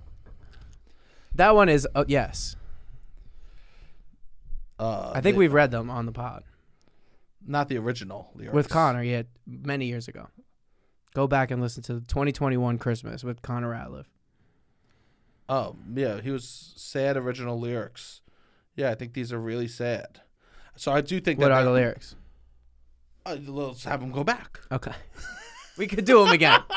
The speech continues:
Speaker 1: It was two,
Speaker 2: <laughs> No, you,
Speaker 1: three
Speaker 2: you
Speaker 1: Christmases ago.
Speaker 2: <laughs> Um,
Speaker 1: Or two Christmases ago.
Speaker 2: okay, let's see.
Speaker 1: No, it was twenty twenty. It was twenty twenty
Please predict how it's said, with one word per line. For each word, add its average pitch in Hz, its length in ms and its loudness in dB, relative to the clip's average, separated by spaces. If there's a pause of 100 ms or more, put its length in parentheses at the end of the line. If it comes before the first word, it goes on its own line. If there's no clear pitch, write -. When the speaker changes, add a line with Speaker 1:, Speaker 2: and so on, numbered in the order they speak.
Speaker 1:
It - 80 6
was 233 80 4 (120)
two, 196 400 6
Speaker 2:
<laughs> - 40 -12
No, 392 160 8
you, 226 240 10
Speaker 1:
three 254 220 12
Speaker 2:
you 254 40 12
Speaker 1:
Christmases 165 560 8
ago. 135 320 4
Speaker 2:
<laughs> - 500 -14
Um, 160 300 6
Speaker 1:
Or 147 80 4
two 165 80 4
Christmases 120 440 -4
ago. - 120 -14
Speaker 2:
okay, 143 580 -2
let's 135 280 -6
see. - 480 -10 (2500)
Speaker 1:
No, 151 120 4
it - 40 6
was 123 80 -2
twenty 156 220 2
twenty. - 420 -6
It 127 40 -8
was 120 100 -6
twenty - 200 -8
twenty 135 280 -14